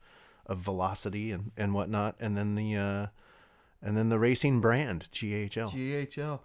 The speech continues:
Speaker 1: Yeah.
Speaker 2: Well,
Speaker 1: But it
Speaker 2: you
Speaker 1: was,
Speaker 2: know,
Speaker 1: it
Speaker 2: it,
Speaker 1: was fun doing that.
Speaker 2: it was
Speaker 1: It was
Speaker 2: cool
Speaker 1: really
Speaker 2: too,
Speaker 1: fun.
Speaker 2: because when, when we got it there, y-, you actually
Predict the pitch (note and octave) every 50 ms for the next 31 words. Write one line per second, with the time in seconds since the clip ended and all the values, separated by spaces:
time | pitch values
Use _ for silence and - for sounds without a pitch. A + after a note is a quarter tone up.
0 | - - A#2+ A2 A2 A2+ G#2+ F#2 F#2+ F3+ F3 E3+ B2+ C3 - - F3+ F#3 - B2+
1 | A#2+ - - B2+ B2 A#2+ A2 A2 G#2+ G#2 G2 F#2 E2+ - - E3+ F3+ F3+ E3+ E3
2 | - - A3+ A3+ A3 D#3 - G3+ G#3 G3+ E3+ D3 C3 - D3+ C#3 B2+ C#3 C#3+ C#3
3 | C3+ C3 - - C#3 C3+ C3+ C3 A#2+ C3 C#3 D#3 E3 D#3+ C3+ B2 B2+ B2 A#2 -
4 | - - - - - - - D3+ D3 D3 D#3+ E3 - - D#3 C3 B2